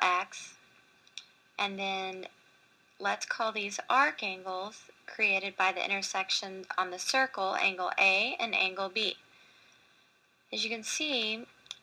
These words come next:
um, other lines can create,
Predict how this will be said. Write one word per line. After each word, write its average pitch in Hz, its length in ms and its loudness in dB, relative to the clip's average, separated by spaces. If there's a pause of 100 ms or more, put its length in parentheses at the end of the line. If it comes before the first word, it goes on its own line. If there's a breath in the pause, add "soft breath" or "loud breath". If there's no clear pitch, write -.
um, 196 420 2
other 269 280 4
lines 190 680 -2
can 190 220 -2
create, 180 600 -2